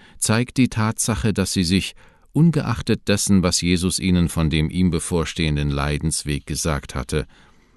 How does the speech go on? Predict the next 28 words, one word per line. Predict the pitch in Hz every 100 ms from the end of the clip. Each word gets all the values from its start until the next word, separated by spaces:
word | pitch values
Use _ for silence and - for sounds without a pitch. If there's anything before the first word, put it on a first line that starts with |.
| -
untereinander | 127 139 135 98 90 85 73 69
stritten, | - - 127 123 113 - -
was | 90 -
die | - -
Auferstehung | 90 - 67 - 90 78 73
der | 67 64
Toten | 92 82 - 78 65
zu | - -
bedeuten | 76 80 73 - 65 -
habe. | 53 50 - _ _ _ _ _ _ _ _ _ _ - -
Dennoch | 92 98 120 110
baten | - 87 101 101 90
sie | 90
Jesus | 80 85 85 80 -
nicht | 104 117 -
um | 90
eine | 71 80
Erklärung. | 67 - 107 110 78 64 - - _ _ _ _ _ _ _ _ _
Seine | - 110 110 92
Worte | 113 147 160
über | 139 120
die | 98 92
Zukunft | - 165 160 - 95 87 -
hatten | 120 - 104
sie | 101
so | 92 120 156
traurig | - 113 139 123 92 -
gestimmt, | 92 - - 82 80